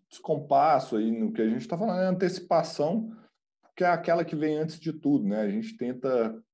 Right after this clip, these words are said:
conte-, controlar o risco ali antes de fazer as demais etapas, né? Mas não que pra antecipar eu não preciso reconhecer, eu vejo assim, a antecipação como eu reconheço, avalio e controlo.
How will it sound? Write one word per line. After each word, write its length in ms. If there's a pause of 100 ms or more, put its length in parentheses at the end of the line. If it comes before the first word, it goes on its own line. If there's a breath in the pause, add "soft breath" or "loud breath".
(140)
conte-, 560
controlar 720
o 100
risco 460
ali 260
antes 400
de 140
fazer 260
as 100
demais 360
etapas, 520
né? 200 (420 loud breath)
Mas 220
não 240
que 180
pra 240
antecipar 680
eu 80
não 80
preciso 340
reconhecer, 720
eu 120
vejo 260
assim, 180
a 60
antecipação 760
como 500 (400 loud breath)
eu 100
reconheço, 540
avalio 360
e 20
controlo. 640